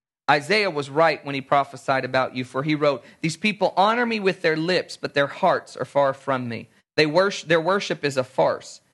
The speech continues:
for they teach man-made ideas as commands from God. For you ignore God's law and substitute your own tradition."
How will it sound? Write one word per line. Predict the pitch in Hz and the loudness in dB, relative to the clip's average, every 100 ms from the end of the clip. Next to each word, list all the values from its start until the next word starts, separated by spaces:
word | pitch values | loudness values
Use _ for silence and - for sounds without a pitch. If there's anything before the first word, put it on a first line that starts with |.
| _ _ _ | _ _ _
for | 160 | 0
they | 156 | 0
teach | 151 196 160 156 | 0 -4 -4 -2
man-made | 190 233 208 170 147 | 0 0 0 -2 0
ideas | 131 131 131 123 123 - - | -2 -2 -2 0 -2 -8 -2
as | 143 139 | -2 -2
commands | - 151 139 156 170 170 175 - _ | -10 -6 -4 -2 -2 -6 -10 -16 _
from | - 139 | -6 -2
God. | 135 127 104 - _ _ _ _ _ _ 190 | -2 -2 -2 -8 _ _ _ _ _ _ -2
For | |
you | 185 180 | 0 0
ignore | 165 190 240 | 0 2 2
God's | 202 185 226 269 185 | 2 2 2 2 -2
law | 151 139 127 127 - | -2 0 2 -2 -2
and | 147 143 | -4 -2
substitute | 202 185 - 160 - 156 139 | -2 -2 -4 -12 -4 -4 -2
your | 143 | -4
own | 151 151 147 | -4 -6 -6
tradition." | 135 135 127 - 101 | -6 -4 -6 -8 -14